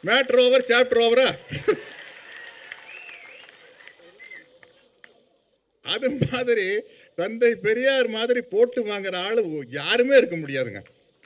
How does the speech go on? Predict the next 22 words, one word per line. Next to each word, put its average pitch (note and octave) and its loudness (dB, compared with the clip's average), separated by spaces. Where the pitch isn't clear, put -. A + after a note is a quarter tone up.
அவரே F#3+ 0
ஏதோ G3 0
ஒரு A3 -2
கார் G3+ -4
போயிட்டு G3+ -4
இருந்தப்ப F#3 -6
ரிப்பேர் F#3+ -2
ஆயிருச்சு. D#3 2
அங்க A#3+ -2
ஐயா C4 2
பார்த்தா A#3+ -2
தெரியுமில்ல, G#3 -6
தாடியெல்லாம் F#3 -6
வச்சுட்டு D#3+ -16
இருந்தாரு. C#3+ -10
ஒரு D#3+ -6
தம்பி E3+ -8
வந்து, D#3 -6
"ஐயா, D#3 -4
நீங்க C#3+ -6
பெண் D3 -8
விடுதலைக்காக, C#3+ -4